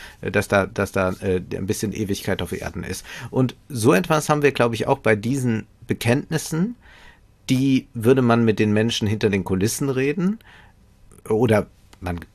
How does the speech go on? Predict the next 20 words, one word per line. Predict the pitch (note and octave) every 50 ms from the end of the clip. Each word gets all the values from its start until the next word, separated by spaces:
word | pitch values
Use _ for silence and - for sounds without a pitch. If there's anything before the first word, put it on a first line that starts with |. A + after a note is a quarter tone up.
| _ _ _ -
erfährt | F#2+ - - B2+ B2+ B2+ -
es | A2+ - -
ja | G2+ E2+
auch | F#2 F2+ -
dann | - G2+ F#2+ F#2+
doch | F#2 G#2 - - -
auch | G2+ G2 -
von | - G#2+ F#2+ -
anderen | F#2+ G2+ G#2+ B2+ B2 B2 B2 B2 B2 - -
Leuten, | G#2+ G#2 G#2+ A2 A2 - - A2+
die | G#2+ G2+
dann, | G2 G#2 G#2 G2+ F2+ - -
äh, | G#2+ G2 F#2 F#2+
äh, | F#2 - - F#2 - - G#2+ G2+ F#2+
sich | F2+ G2 G2 G2 - - -
anders | - G#2 G2+ A#2+ C3 B2 -
in | - A#2+
der | A#2+ A2+
Öffentlichkeit | A2 - - A2 - - A2 G#2 F#2
äußern, | E2+ - A2 A2 - B2 A2+ G#2+